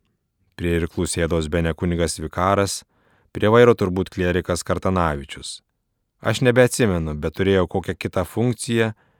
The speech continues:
vien žiūrėt ir klausytis. O ir žiūrėt, ir klausytis buvo ko. Naktis buvo nuostabiai rami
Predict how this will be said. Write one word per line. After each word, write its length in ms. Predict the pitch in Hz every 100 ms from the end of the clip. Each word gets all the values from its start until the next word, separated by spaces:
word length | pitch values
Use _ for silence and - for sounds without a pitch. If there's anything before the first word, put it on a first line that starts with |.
| _ _
vien 240 | 92 117 127
žiūrėt 340 | 104 87 85 -
ir 80 |
klausytis. 840 | 85 92 82 - 71 - - - - _ _ _ _ _ _ _ _ _ _ _ _ _ _
O 140 | 98
ir 80 | 117
žiūrėt, 560 | 113 127 127 123 - _
ir 160 | - 127
klausytis 560 | 139 98 - 76 78 78
buvo 300 | 73 82 90
ko. 200 | - 73 69 _ _ _ _ _ _ _ _
Naktis 420 | 90 87 - 87 82
buvo 180 | 90 87
nuostabiai 560 | 85 85 - 82 92 92
rami 340 | 87 87 92